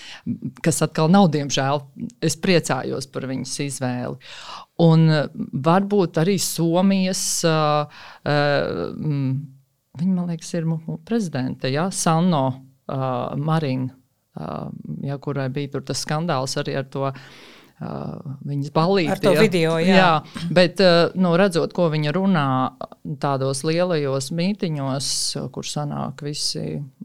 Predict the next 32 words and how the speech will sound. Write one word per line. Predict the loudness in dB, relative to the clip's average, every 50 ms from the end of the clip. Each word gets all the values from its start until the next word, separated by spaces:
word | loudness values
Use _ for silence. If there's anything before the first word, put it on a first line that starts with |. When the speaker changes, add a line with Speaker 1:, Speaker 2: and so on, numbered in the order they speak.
| -8 -8 -6
Speaker 1:
pasaules | -4 -4 -4 -4 -4 -4 -4 -6 -6 -6
līderi, | -6 -6 -6 -6 -4 -6 -4 -4 -6
es | -6 -8 -6
redzu, | -6 -6 -6 -6 -8 -10 -10
ka | -10
tur | -8 -6 -6 -4 -2
ir | -2 0
arī | -2 -2 -2 -2
ļoti | -2 -4 -4 -4
tāda | -6 -6 -6
cieta | -6 -4 -2 -2 -2 -2 -4 -4
nostāja, | -2 -2 -2 -4 -2 -2 -2 -2 -2 -2 -2 -2 -4
un, | -4 -4 -4 -6 -8 -10 -14 -18 -20 -20 -20 -16 _ -6
un | -6 -4 -4 -4 -4 -2
viņa | -2 0 0 2 2 0 0 0 0 0
nebūtu | 0 0 2 2 4 4 4 2 2 0
dēļ | 0 0 0
saviem | -2 -4 -4 -2 -2 -2 -2
gadiem | -2 -2 -2 -2 -2 -2 0
nejūtās | 0 0 0 0 -2 -4 -4 -4 -4 -2 -2 -4 -4
kaut | -2 -2 -4 -2 -2
kāda, | -2 0 0 0 0 -2 -2 0 0 -2 -2 -4 -8 -14 -20 -20 -20 -20 -20 _ _
mm, | _ -6 -4 -4 -2 -2 -2 -2 -4 -4
tāda | -4 -4 -4 -4 -2 -4 -6 -8 -6 -4
jauna | 0 2 2 4 4 4 4 2 2 0
un | 2 2
nepieredzējusi, | 2 2 2 2 2 2 2 2 0 2 0 0 0 0 -2 -4 -6
ka | -6 -6
viņa | -4 -4 -4 -4 -2
te | -2 -4 -4 -6 -2
paklusēs, | 0 0 0 0 -4 -4 -2 0 0 0 -2 -2 -4
kad | -6 -6 -6 -8